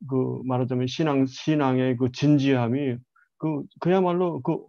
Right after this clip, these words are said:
어느 정도까지 올라가는지 우리가 감히 상상조차 할 수가, 어, 없는데, 그러면서 이 그 하늘에 대-, 하늘에 대한 그 묵상을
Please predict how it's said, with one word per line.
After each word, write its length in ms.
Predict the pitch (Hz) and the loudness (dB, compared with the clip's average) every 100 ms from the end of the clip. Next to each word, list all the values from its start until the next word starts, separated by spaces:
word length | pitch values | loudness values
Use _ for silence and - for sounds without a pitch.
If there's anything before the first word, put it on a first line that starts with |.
| _ _ _ _ _ _ - | _ _ _ _ _ _ -2
어느 240 | 131 190 | 6 6
정도까지 840 | 254 247 220 190 - - - 135 131 | 8 6 4 2 -2 -8 -2 0 2
올라가는지 640 | 123 120 110 110 110 107 104 117 127 _ _ _ _ - | 2 0 -2 -4 -4 -6 -10 -12 -14 _ _ _ _ -4
우리가 240 | 127 131 | -2 -2
감히 640 | 131 110 113 131 120 120 127 _ | -2 0 2 4 2 0 -6 _
상상조차 800 | - - 180 170 156 127 117 127 | -12 -2 0 0 0 -2 -2 -4
할 180 | 117 107 | -6 -8
수가, 540 | 123 - 120 117 113 - _ _ _ | -10 -10 -6 -4 -6 -10 _ _ _
어, 340 | 113 107 117 - - | -12 -10 -12 -14 -4
없는데, 560 | 127 135 151 135 53 50 120 _ _ _ _ _ _ _ _ _ - - - | 2 2 2 0 -4 -10 -16 _ _ _ _ _ _ _ _ _ -16 -14 -6
그러면서 320 | 165 147 156 | -4 -2 0
이 420 | 147 147 135 127 - - - _ | 2 2 0 -4 -12 -20 -20 _
그 800 | 131 127 127 117 - - 131 - - | -4 -2 -4 -6 -10 -12 -14 -18 -16
하늘에 460 | - 185 170 147 | -2 2 4 2
대-, 140 | 135 135 | -2 -4
하늘에 440 | - 190 180 156 | 0 4 4 2
대한 360 | 131 131 131 127 | 0 0 0 -2
그 300 | 123 120 113 - - _ - | -2 -2 -4 -10 -20 _ -4
묵상을 880 | 123 143 - - 147 131 123 117 | 0 0 0 0 2 2 2 -2